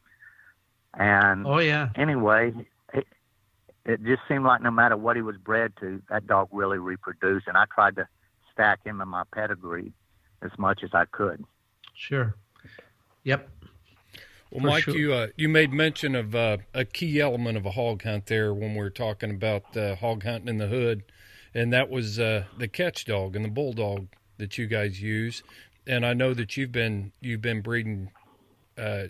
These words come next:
Speaker 3: some of your own bulldogs, maybe exclusively. I know that we had to go get one because you, your bulldog was hurt when I came down and hunted with you. But, you know, talk to us a little bit about,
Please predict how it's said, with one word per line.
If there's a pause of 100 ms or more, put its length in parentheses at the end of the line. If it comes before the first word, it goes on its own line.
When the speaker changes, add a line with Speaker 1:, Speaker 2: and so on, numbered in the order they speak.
Speaker 3:
some
of
your
own
bulldogs, (420)
maybe
exclusively.
I
know
that
we
had
to
go
get
one
because
you,
your
bulldog
was
hurt
when
I
came
down
and
hunted
with
you.
But, (640)
you
know,
talk
to
us
a
little
bit
about,